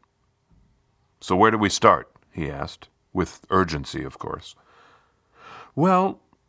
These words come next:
let's start with this question, Andy. Do you know when you're being abrupt?" He became thoughtful, really considering the question. "Not usually.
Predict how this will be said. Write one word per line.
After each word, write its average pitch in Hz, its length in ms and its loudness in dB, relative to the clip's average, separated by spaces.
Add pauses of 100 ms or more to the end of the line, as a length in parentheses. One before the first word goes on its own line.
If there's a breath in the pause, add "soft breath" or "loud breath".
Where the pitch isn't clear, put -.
let's 151 440 0
start 254 200 0
with 175 140 0
this 196 180 2
question, - 400 -2
Andy. 76 380 -4 (720)
Do 120 100 0
you 170 260 2
know 143 640 2 (100)
when 101 500 0
you're 143 120 2
being 117 280 0
abrupt?" - 500 0 (1160)
He 123 120 0
became 117 300 0
thoughtful, 95 560 2
really 123 240 2
considering 95 560 0
the 80 80 -4
question. 73 520 -4 (840 soft breath)
"Not 85 920 -2
usually. 71 760 -6